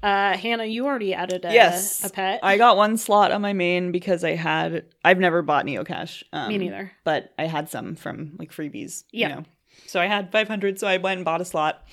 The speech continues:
Speaker 2: used it, and I also bought a slot on my side account because I also had five hundred on there,
Speaker 1: Oh,
Speaker 2: and I
Speaker 1: nice.
Speaker 2: just decided to, even though in retrospect, I'm kinda like, "I don't really know why I did that," because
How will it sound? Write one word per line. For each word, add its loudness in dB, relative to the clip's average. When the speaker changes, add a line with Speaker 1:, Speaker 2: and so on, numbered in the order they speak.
Speaker 2:
used -4
it, 2
and -4
I -4
also -4
bought 2
a -2
slot -2
on -4
my -4
side -6
account -8
because -12
I -6
also -6
had -8
five -6
hundred -10
on -8
there, 0
Speaker 1:
Oh, -4
Speaker 2:
and -4
I -2
Speaker 1:
nice. 0
Speaker 2:
just -10
decided -2
to, 0
even -2
though 4
in 0
retrospect, -4
I'm -8
kinda -8
like, -10
"I -10
don't -10
really -12
know -12
why -10
I -10
did -12
that," -4
because -6